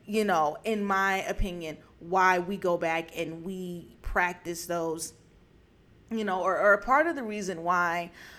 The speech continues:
we sort of fall back into those old mindsets, in my opinion, is just because it's honestly, it's, it's number one, the key word practice,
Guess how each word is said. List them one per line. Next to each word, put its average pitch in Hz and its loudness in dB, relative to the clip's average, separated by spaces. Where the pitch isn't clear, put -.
we 196 -6
sort 185 0
of 175 -2
fall 202 2
back 196 -2
into 202 -6
those 180 -2
old 180 -2
mindsets, 185 -2
in 190 -6
my 185 0
opinion, 202 -4
is 196 -8
just 202 -8
because 208 -6
it's 233 -8
honestly, 214 -4
it's, 214 -6
it's - -6
number 220 2
one, 226 2
the 196 -8
key 220 -4
word 196 0
practice, 190 -2